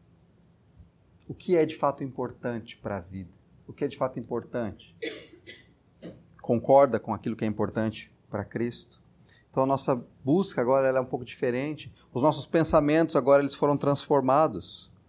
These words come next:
Ah, ele fala, "Vocês morreram, a sua vida está em Cristo." Ah, não, perdi, um pouco antes, desculpa. Versículo dois. "Mantenha o pensamento nas coisas do alto e não nas terrenas,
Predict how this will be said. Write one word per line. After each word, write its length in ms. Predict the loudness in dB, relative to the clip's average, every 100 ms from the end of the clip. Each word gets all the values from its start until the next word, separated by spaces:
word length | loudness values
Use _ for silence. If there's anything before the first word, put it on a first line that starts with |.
| _ -20 _ _ _ _ _ _ -2
Ah, 320 | 2 4 4
ele 140 | 2
fala, 200 | 4 4
"Vocês 840 | 4 -2 0 4 4 4 0 -4 -4
morreram, 880 | 0 2 2 2 4 6 4 0 -4 -20 _ _ -10
a 60 |
sua 200 | 0 2
vida 220 | 4 2
está 220 | 0 2 2
em 80 |
Cristo." 600 | 2 2 2 2 -4 -14 -20 _ _ _ _ _ _ -4
Ah, 180 | 0 2
não, 160 | 2
perdi, 380 | -2 -2 -4 -4
um 40 | -6
pouco 240 | -2 0
antes, 220 | 0 -2
desculpa. 260 | -10 -10 -8 -6
Versículo 300 | -4 0 4
dois. 260 | 4 2 -10 _ _
"Mantenha 320 | 0 4 4
o 40 |
pensamento 500 | 4 2 2 2 2
nas 180 | 0 0
coisas 340 | 2 2 2 2
do 140 | 6
alto 440 | 8 8 6 0 -4
e 80 |
não 140 | 0 2
nas 180 | 0 -2
terrenas, 720 | 0 2 2 0 -4 -10 -18